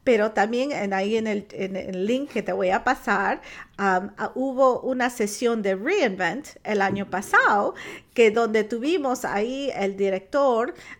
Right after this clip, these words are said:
ah, de I T y Core Services,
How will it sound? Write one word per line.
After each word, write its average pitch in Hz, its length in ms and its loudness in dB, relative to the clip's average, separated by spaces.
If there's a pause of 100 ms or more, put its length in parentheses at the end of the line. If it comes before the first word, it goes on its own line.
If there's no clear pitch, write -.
ah, 185 240 2
de 190 220 2
I 190 60 0
T - 160 -18
y 254 840 -4
Core 233 220 0
Services, 254 720 -2